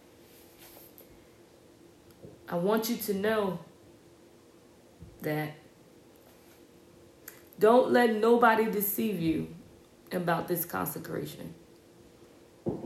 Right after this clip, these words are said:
The Lord has revealed to me there's been many voices concerning our consecration. Don't let nobody deceive you. When you hear the word of God and you know it's the word of God, you hold on to his voice.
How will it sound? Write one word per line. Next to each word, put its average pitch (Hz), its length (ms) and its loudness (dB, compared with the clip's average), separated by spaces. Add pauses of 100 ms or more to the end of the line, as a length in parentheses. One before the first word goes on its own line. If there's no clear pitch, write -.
(300)
The 165 80 -6
Lord 185 240 2
has 196 120 0
revealed 190 420 6
to 214 80 -2
me 190 140 0
there's 165 240 2
been 180 220 -2
many 202 160 2
voices 202 580 4
concerning 180 580 0
our 160 200 -2
consecration. 151 840 -8 (1200)
Don't 196 160 4
let 196 200 4
nobody 208 520 8
deceive 190 520 -2
you. 143 240 -2 (840)
When 180 180 -2
you 220 160 4
hear 247 160 8
the 220 120 6
word 208 220 8
of 196 140 4
God 196 240 8
and 180 140 0
you 202 80 0
know 202 320 6
it's 208 100 6
the 220 100 -4
word 202 240 4
of 185 120 -2
God, 190 280 2
you 196 140 0
hold 202 320 6
on 185 200 2
to 214 120 -4
his 175 240 0
voice. 160 600 -4